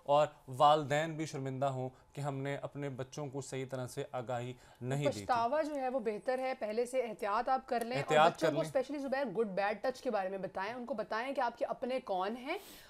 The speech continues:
Speaker 2: और कोई अगर आपको बैड टच कर रहा है तो आपको फौरी तौर पे अपनी वालिदा को, वालिद को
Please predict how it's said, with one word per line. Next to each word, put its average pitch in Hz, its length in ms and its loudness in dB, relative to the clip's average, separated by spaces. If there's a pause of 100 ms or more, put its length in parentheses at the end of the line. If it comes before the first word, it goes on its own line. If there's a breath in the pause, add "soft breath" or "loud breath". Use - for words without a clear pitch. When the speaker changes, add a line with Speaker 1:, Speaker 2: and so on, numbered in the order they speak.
(120 loud breath)
Speaker 2:
और 254 160 4 (340)
कोई 269 140 4
अगर 269 220 4
आपको 262 200 2
बैड 208 300 2
टच 269 200 0
कर 240 180 0
रहा 254 100 2
है 262 60 2
तो 277 100 -2
आपको 226 380 0
फौरी 277 320 4
तौर 254 160 0
पे 247 80 -4
अपनी 240 180 -6
वालिदा 190 380 2
को, 233 200 0
वालिद 185 320 0
को 214 280 -6